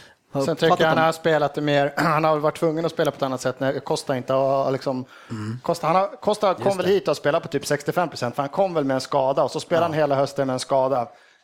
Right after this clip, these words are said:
Speaker 2: Vilade lite grann ibland och sen
Speaker 1: Ja.
Speaker 2: så på våren har han inte spelat lika
Speaker 1: Nej.
Speaker 2: mycket. Han har inte varit, så då har han liksom, "Nu har jag inte Costa, okej, då vinner vi med ett noll istället för med tre noll."
Speaker 1: Men det är det som är, är så sjukt med, med, med Chelsea. Alltså, de har ju inte haft Costa i många matcher och jag tycker inte de har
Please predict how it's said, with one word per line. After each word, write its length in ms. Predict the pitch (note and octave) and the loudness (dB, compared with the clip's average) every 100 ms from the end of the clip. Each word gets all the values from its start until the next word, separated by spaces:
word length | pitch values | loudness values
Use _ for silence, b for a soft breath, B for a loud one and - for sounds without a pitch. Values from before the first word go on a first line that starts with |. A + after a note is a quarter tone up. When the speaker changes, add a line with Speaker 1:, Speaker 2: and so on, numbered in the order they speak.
| - | -8
Speaker 2:
Vilade 320 | D3 D3 C#3 | -2 2 2
lite 180 | C3+ C#3 | 2 0
grann 200 | C3 C3 | 2 2
ibland 360 | B2 B2+ B2+ B2+ | 2 2 0 0
och 60 | |
sen 80 | C#3 | -2
Speaker 1:
Ja. 60 | D3+ | -2
Speaker 2:
så 220 | D#3+ D3+ | -2 -8
på 160 | C3+ C#3+ | -6 -4
våren 480 | C#3 D#3+ G3 F#3+ | 0 2 2 2
har 80 | E3+ | 0
han 100 | D#3 | 0
inte 180 | C#3 C3+ | 0 -4
spelat 520 | - C3+ G3+ - - - | -2 0 0 -4 -20 -6
lika 180 | C3 | -2
Speaker 1:
Nej. 100 | A#2 | -2
Speaker 2:
mycket. 160 | A#2 - | -2 -4
Han 60 | A#2+ | -4
har 60 | |
inte 140 | D#3 F3 | -2 2
varit, 240 | F3 C#3+ | 2 0
så 80 | - | -2
då 80 | D#3+ | 0
har 20 | |
han 80 | F#3 | 0
liksom, 240 | - C3+ - B B B | -2 -4 -8 B B B
"Nu 100 | D#3 | 0
har 100 | D#3+ | 0
jag 80 | D#3 | 0
inte 100 | - | -2
Costa, 380 | C#3+ - D3 D3+ | -6 0 0 0
okej, 380 | F#3 E3+ - B2+ | 0 0 0 0
då 80 | E3 | 2
vinner 240 | D3 C#3+ | 2 2
vi 80 | C#3 | 0
med 120 | C3 | 0
ett 100 | A#2 | -2
noll 140 | A2+ G#2+ | -6 -8
istället 240 | B2+ - | -8 -10
för 80 | B2 | -10
med 80 | - | -6
tre 120 | A#2 | -6
noll." 120 | - - B B B | -8 -18 B B B
Speaker 1:
Men 120 | C#3 | -2
det 60 | D3 | 0
är 100 | D#3+ | 2
det 140 | F3 | 2
som 180 | F#3 G3+ | 2 0
är, 280 | G3 F#3 - | 2 2 0
är 160 | F3+ E3 | 0 0
så 140 | E3+ | -4
sjukt 560 | - A#3+ A3 B2 - C#3+ | -4 -2 -2 -4 -10 -4
med, 460 | C3+ B2+ A#2+ A#2+ | 0 2 0 0
med, 380 | B2+ B2 A#2 A#2 - - | -2 -2 -2 -4 -8 -10
med 200 | B2+ A#2+ | -8 -4
Chelsea. 380 | A#2 G#2+ B2 A#2+ - | -6 -4 -6 -4 -6
Alltså, 200 | C3+ C3 | -6 -4
de 160 | C#3+ | -4
har 40 | D#3 | -4
ju 40 | |
inte 100 | D#3 | -4
haft 280 | - - - | -4 -6 -8
Costa 300 | C3+ - B2+ | -10 -8 -6
i 40 | |
många 140 | A#2+ A2+ | -6 -4
matcher 260 | A#2 - | -6 -6
och 100 | C3 | -4
jag 120 | C3 | -4
tycker 200 | - D#3+ | -4 -6
inte 120 | F3 C#3 | -4 -2
de 180 | C#3 | -2
har 120 | D3 | -2